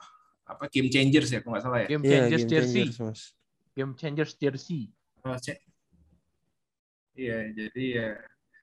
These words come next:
Speaker 1: ya kita harus belajar juga sih dari Bali ini, gimana caranya mereka, ya nggak cuma sekedar jersey, tapi juga apa nih yang menjadi tagline atau mungkin jadi spirit,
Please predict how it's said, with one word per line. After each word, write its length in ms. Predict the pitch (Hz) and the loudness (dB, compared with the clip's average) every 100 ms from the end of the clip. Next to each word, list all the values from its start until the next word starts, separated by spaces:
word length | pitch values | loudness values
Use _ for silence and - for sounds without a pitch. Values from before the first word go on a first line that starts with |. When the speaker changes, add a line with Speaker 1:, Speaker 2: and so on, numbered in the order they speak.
| _ _ - - _ - | _ _ -20 -20 _ -2
Speaker 1:
ya 120 | 110 | 0
kita 240 | 110 127 143 | 2 4 4
harus 160 | 127 | 2
belajar 480 | - 131 113 113 117 | 0 0 0 0 -2
juga 320 | 110 117 120 | -2 -4 -4
sih 480 | - - - 110 - | -6 -18 -12 -12 -10
dari 320 | 117 104 104 | -10 -6 -8
Bali 360 | 104 107 101 104 104 | -6 -6 -4 -6 -8
ini, 80 | 110 - | -14 -18
gimana 400 | - 107 104 104 | -8 -6 -4 -6
caranya 320 | 104 113 107 107 | -6 -4 -4 -6
mereka, 280 | 104 110 104 - _ _ - _ _ _ | -6 -8 -8 -12 _ _ -20 _ _ _
ya 240 | 123 110 | 0 0
nggak 240 | 107 113 113 | 2 2 2
cuma 160 | 127 | 0
sekedar 240 | 120 127 117 | 0 0 0
jersey, 360 | 120 117 - | 2 0 0
tapi 240 | 151 131 156 | -2 -2 -4
juga 240 | 120 107 - _ _ _ _ - | -4 -6 -6 _ _ _ _ -4
apa 280 | 131 131 147 | 0 2 2
nih 240 | 127 120 | 2 0
yang 80 | 113 | 0
menjadi 680 | 113 113 110 107 107 110 - | 0 0 0 -2 -2 -6 0
tagline 480 | 113 101 120 127 | 2 2 2 2
atau 200 | 120 110 | 0 -4
mungkin 320 | 107 101 120 113 | -8 -8 -6 -4
jadi 140 | 110 | -4
spirit, 480 | 107 - 113 123 | -4 -6 -4 -4